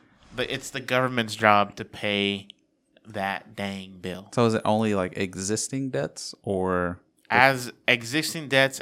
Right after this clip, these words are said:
Speaker 1: as of October first.
Speaker 2: Okay.
Speaker 1: So any new debts,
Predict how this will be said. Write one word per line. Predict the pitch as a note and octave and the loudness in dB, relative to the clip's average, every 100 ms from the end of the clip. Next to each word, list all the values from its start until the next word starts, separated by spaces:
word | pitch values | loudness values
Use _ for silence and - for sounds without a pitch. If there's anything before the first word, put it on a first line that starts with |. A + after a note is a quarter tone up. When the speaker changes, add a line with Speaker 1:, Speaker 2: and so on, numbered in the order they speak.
| - | 2
Speaker 1:
as | A#2 A#2 | 4 2
of | A2+ G#2+ | -2 -2
October | G2+ - G#2+ G2+ | -2 -2 -2 -2
first. | F#2+ F2+ F#2 - - - _ - F2 | -6 -10 -12 -16 -18 -20 _ -14 -12
Speaker 2:
Okay. | F2 - G2+ G#2+ _ _ _ _ - - - - _ _ _ _ _ _ _ _ _ _ - - _ _ _ - | -10 -10 -12 -14 _ _ _ _ -20 -20 -20 -20 _ _ _ _ _ _ _ _ _ _ -20 -20 _ _ _ -12
Speaker 1:
So | - A#2+ | -8 -2
any | C#3+ F3+ | 2 2
new | E3 D#3 | 6 6
debts, | D#3 C3+ B2+ - - - | 8 10 8 6 -4 -6